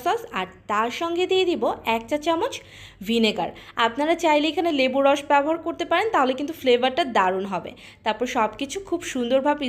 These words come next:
স্মুথলি ব্লেন্ড করে নিতে হবে। এবার কোনো সারফেসের ওপর, মানে কোনো ট্রে কিংবা কোনো চপিং বোর্ডের ওপর অল্প একটুখানি তেল দিয়ে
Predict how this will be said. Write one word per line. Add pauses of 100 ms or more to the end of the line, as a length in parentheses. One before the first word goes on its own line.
স্মুথলি (220)
ব্লেন্ড
করে
নিতে
হবে। (180)
এবার (100)
কোনো (140)
সারফেসের
ওপর, (160)
মানে (100)
কোনো (120)
ট্রে (240)
কিংবা (140)
কোনো (280)
চপিং
বোর্ডের
ওপর (220)
অল্প (100)
একটুখানি (180)
তেল (100)
দিয়ে